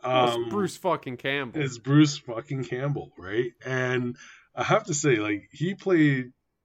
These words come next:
Speaker 2: he, he did a really good <laughs> job playing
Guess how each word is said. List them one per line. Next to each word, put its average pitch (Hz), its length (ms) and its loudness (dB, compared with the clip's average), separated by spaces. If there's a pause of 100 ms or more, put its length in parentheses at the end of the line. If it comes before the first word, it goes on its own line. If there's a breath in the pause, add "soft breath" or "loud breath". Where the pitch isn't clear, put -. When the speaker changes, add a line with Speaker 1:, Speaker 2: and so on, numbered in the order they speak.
(120)
Speaker 2:
he, 147 220 -2 (140)
he 147 360 -6
did 190 240 4
a 127 60 2
really 120 500 -2
good 113 220 6
<laughs> - 0 -
job 120 360 2
playing 127 480 0